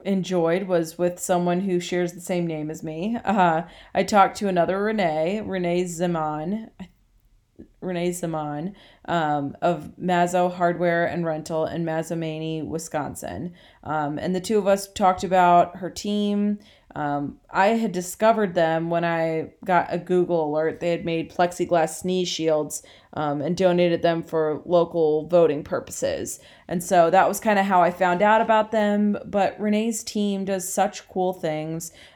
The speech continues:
Um, they're very social media savvy. They have tons of fun,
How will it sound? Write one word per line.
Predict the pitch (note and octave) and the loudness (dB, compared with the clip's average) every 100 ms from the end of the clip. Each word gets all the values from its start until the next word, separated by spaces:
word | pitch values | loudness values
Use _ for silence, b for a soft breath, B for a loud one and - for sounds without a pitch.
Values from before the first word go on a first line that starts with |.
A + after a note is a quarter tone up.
| - | -12
Um, | D3+ D3 D3 D3 - | -6 -4 -6 -6 -4
they're | F#3 | -4
very | D#3+ F#3 G3+ G3+ G3+ | -2 -2 0 0 0
social | G3 - F#3 G3+ | -2 -2 -2 -2
media | F#3+ F#3 F3+ F3+ F3+ F3 F3 F3 - | -4 -2 -2 2 4 6 8 6 2
savvy. | - F#3 D#3+ D#3+ F3 F3 | -2 2 4 2 2 -2
They | E3 | -2
have | D#3 D#3+ | -4 -6
tons | - G3 G3 | -4 -2 -2
of | F#3+ F3+ | -4 -4
fun, | - E3+ E3+ F3 | 0 0 2 0